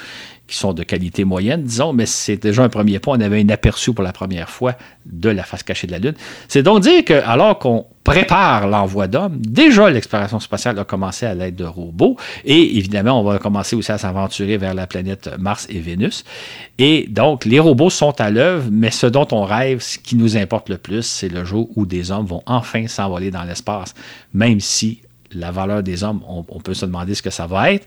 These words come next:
Dans le cas des robots, ils sont déjà à l'œuvre. Donc, on voit un peu le,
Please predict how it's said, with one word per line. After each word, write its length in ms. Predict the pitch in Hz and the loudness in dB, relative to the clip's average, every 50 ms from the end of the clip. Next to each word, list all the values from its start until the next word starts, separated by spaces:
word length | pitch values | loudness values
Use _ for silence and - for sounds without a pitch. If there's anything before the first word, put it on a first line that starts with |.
| - - - - - | -12 -20 -20 -16 -12
Dans 60 | - | -10
le 60 | 82 175 | -10 -4
cas 140 | - 113 | -2 0
des 160 | 107 98 95 90 | 0 0 0 -2
robots, 320 | 87 90 87 107 185 - | -2 -2 0 0 0 0
ils 60 | 117 110 | -2 -4
sont 220 | - - 87 85 | -8 -8 -6 -4
déjà 240 | 110 151 131 143 117 | -2 0 0 0 -2
à 80 | 90 | -2
l'œuvre. 280 | 87 78 76 - 87 87 | -4 -10 -12 -16 -16 -10
Donc, 180 | 90 117 120 120 | -8 -6 -6 -6
on 140 | - 117 113 | -2 -2 0
voit 180 | 110 127 180 185 | 2 4 4 4
un 80 | 135 | 4
peu 160 | - - 151 151 | 4 2 2 2
le, 180 | 139 117 101 | 4 2 0